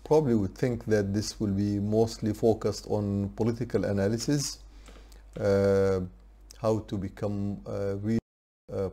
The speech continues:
political analyst, uh, which is really, uh, political analysis is, uh, is a small part of the course,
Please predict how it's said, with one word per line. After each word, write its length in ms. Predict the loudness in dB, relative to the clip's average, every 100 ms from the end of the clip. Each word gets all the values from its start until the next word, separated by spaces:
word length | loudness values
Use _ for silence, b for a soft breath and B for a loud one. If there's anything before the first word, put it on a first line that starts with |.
| -4
political 500 | -6 -4 -6 -6 -6 -2
analyst, 500 | 0 0 -2 -4 -12 -20 -20 B B B B -16 -6
uh, 120 | -2 0
which 240 | -2 -2
is 240 | -4 -4 -2
really, 480 | -2 0 -2 -4 -4
uh, 240 | -4 -6 -8 -20 -20 -20 -2
political 440 | 2 2 2 2
analysis 600 | 4 6 4 4 0 0
is, 280 | -4 -6 -8 -16 -20 -6
uh, 340 | 0 2 4 2 -2 -6
is 100 | -4
a 100 | -4
small 360 | -2 6 8 8
part 400 | 6 4 4 0
of 80 | -6
the 100 | -6
course, 520 | 0 2 2 -2